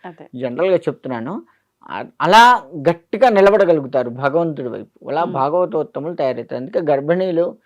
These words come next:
Speaker 2: చదవాలి, భగవంతుడికి సంబంధించి చదవాలి, వినాలి అనేది అందుకే
Speaker 1: ఓకే, ఓకే.
Speaker 2: ఒక కారణం. అంటే శ్రవణ భక్తి నీకు చిన్నప్పటి నుంచి అలవాటు కావాలి.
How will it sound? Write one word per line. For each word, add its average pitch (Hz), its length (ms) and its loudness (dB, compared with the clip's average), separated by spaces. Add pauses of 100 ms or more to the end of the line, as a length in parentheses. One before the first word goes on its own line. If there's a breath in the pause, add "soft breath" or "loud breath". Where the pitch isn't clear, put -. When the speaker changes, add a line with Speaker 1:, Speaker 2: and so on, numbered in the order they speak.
(280)
Speaker 2:
చదవాలి, 160 580 6
భగవంతుడికి 143 600 -2
సంబంధించి 139 460 -6
చదవాలి, 139 340 0
వినాలి 135 400 -6
అనేది 127 260 -10
అందుకే 131 360 -6 (360)
Speaker 1:
ఓకే, 160 240 -20
ఓకే. 156 280 -20 (100)
Speaker 2:
ఒక 143 200 -10
కారణం. - 460 -6 (540)
అంటే 185 400 -2
శ్రవణ 175 340 0
భక్తి 196 360 -2
నీకు 202 600 0
చిన్నప్పటి 208 640 0
నుంచి 208 300 2
అలవాటు 143 360 4
కావాలి. 90 340 -12